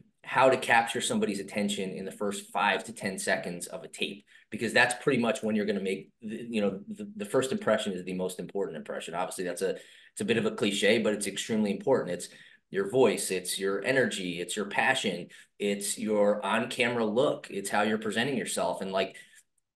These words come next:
I, I would say at Syracuse, you know, we were, you know, we were very, we were educated in the, in the art of how to call a game. Technically, you know, are you, are you saying time and score enough? Are you,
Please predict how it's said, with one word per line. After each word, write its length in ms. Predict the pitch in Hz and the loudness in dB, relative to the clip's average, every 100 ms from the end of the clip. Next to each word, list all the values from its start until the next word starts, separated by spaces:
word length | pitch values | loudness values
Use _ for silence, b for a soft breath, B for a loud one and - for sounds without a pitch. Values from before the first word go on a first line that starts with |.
| - | -4
I, 140 | 98 - | -2 2
I 80 | 120 | 4
would 160 | 120 | 4
say 240 | - 113 104 | 4 4 4
at 160 | 104 | 2
Syracuse, 520 | - 110 156 120 117 | 6 6 6 4 -2
you 100 | 117 | 2
know, 80 | 113 | 2
we 120 | 110 | 2
were, 200 | 120 113 - | 0 -2 -4
you 400 | - 85 87 - | -10 -10 -10 -6
know, 100 | 123 | -2
we 160 | 113 120 | 0 2
were 140 | 120 | 0
very, 720 | 110 117 120 123 120 117 113 - _ _ | 2 6 8 8 6 4 0 -4 _ _
we 120 | 131 | 4
were 100 | 160 | 6
educated 880 | 127 131 147 147 131 113 107 107 127 - | 6 4 2 2 2 2 0 -2 -6 -8
in 300 | 113 113 110 | -2 0 2
the, 360 | 101 107 107 107 | 4 4 2 2
in 80 | 107 | 2
the 120 | 107 | 4
art 280 | 107 110 98 | 4 4 4
of 260 | 107 104 - - | 2 0 -2 -2
how 160 | 110 | 4
to 100 | 120 | 4
call 220 | 117 107 101 | 6 6 6
a 40 | |
game. 320 | 101 90 73 - _ _ _ _ _ _ | 4 -2 -4 -14 _ _ _ _ _ _
Technically, 580 | - 123 - 98 85 78 B B | 0 2 2 -2 -4 -8 B B
you 60 | 98 | -2
know, 140 | 98 | 0
are 160 | 92 101 | 2 4
you, 300 | 101 98 - | 4 2 2
are 100 | 104 | 2
you 100 | 101 | 4
saying 280 | - 113 | 4 4
time 260 | 117 117 113 | 4 4 4
and 100 | 107 | 4
score 540 | - 131 110 90 85 | 2 2 2 2 -2
enough? 380 | 90 95 76 73 - | -4 -4 -4 -6 -2
Are 140 | 101 | 0
you, 380 | 98 98 98 | 2 2 2